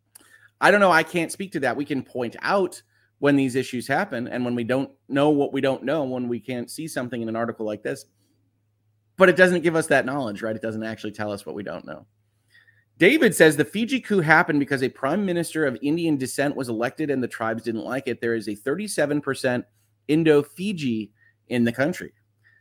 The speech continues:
I will not pretend to know the nature, cause, or effect of the late eighties Fijian coup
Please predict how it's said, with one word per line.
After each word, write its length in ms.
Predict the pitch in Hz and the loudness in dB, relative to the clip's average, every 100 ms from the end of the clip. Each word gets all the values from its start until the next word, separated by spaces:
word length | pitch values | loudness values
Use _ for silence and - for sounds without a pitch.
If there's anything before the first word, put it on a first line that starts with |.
| _ - | _ 6
I 280 | 151 190 170 | 8 10 8
will 260 | 156 151 | 6 6
not 480 | 147 151 156 160 - - | 6 6 6 2 -4 -12
pretend 800 | 143 - 151 147 135 120 104 - | -12 -6 0 2 2 0 -4 -6
to 120 | 113 | -2
know 560 | 117 117 110 104 104 _ _ _ _ - | 0 0 0 -2 -6 _ _ _ _ -6
the 520 | 113 107 101 95 90 - | -4 -4 -4 -6 -10 -4
nature, 920 | 117 143 175 180 190 180 190 185 - _ _ | 2 4 4 0 -2 0 0 -4 -10 _ _
cause, 580 | - 143 151 156 160 156 | -6 0 2 2 0 -2
or 160 | 139 135 | -4 -4
effect 580 | 135 143 120 113 - - | -2 -2 -2 -4 -10 -8
of 140 | 110 | -6
the 80 | 113 | -4
late 260 | 120 143 143 | 0 0 0
eighties 500 | 131 147 185 180 170 | 0 0 0 -4 -6
Fijian 500 | - 143 135 143 139 | -6 -4 -2 0 -2
coup 300 | - 135 131 | -2 -2 -2